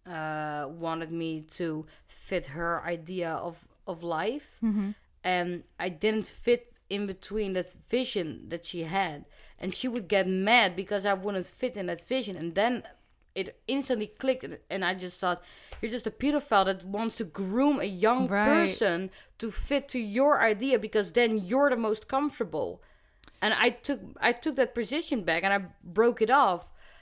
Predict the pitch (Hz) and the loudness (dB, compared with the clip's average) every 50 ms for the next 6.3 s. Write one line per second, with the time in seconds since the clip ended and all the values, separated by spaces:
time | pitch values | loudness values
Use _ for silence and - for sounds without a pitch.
0 | - _ _ _ _ - - 196 202 208 214 214 208 233 202 - - 330 381 392 | -20 _ _ _ _ 0 2 2 4 2 0 -2 -4 -6 -4 0 2 4 4 4
1 | 392 392 302 247 240 226 190 175 175 247 240 190 170 160 - - - - - 285 | 4 4 4 4 4 4 4 4 4 4 4 4 2 0 -4 -12 -12 -6 -2 -2
2 | 285 - 277 247 214 202 196 196 196 160 165 165 160 151 151 143 147 - 269 247 | -2 0 0 0 2 2 0 0 0 0 0 0 0 -2 -4 -4 -4 -4 -4 -2
3 | 185 165 - - 151 165 160 151 - - - - - 285 262 226 185 170 156 151 | -4 -4 -4 -6 -8 -8 -8 -6 -6 -6 -4 0 0 0 0 0 -2 -2 -4 -4
4 | 135 127 117 131 170 - - 240 254 240 208 151 - 170 165 156 151 147 151 156 | -4 -6 -6 -8 -6 -4 0 0 0 0 0 -2 -6 -6 -6 -4 -6 -6 -4 0
5 | 180 240 247 262 - 233 208 233 247 277 - - - 233 233 226 220 226 214 208 | 2 2 2 2 0 -2 0 2 2 2 2 2 2 2 2 2 0 -2 -2 0
6 | 208 233 240 247 240 - | 4 4 4 4 2 -4